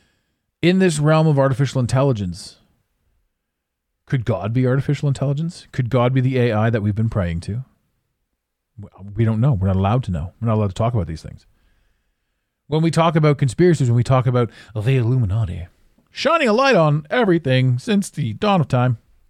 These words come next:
when we talk about the Illuminati, we talk about it through negative connotations.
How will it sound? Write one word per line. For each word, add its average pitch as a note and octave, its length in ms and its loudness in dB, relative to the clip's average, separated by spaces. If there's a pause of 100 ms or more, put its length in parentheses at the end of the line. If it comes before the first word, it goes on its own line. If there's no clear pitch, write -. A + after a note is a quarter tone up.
(1500)
when C3+ 120 -2
we D3 60 2
talk F3+ 160 2
about E3+ 120 0
the D#3 80 4
Illuminati, B2+ 400 2
we A2+ 100 2
talk G#2+ 200 0
about G2+ 160 0
it F#2 100 -2
through G2 160 -2
negative F#2 320 -2
connotations. - 680 -6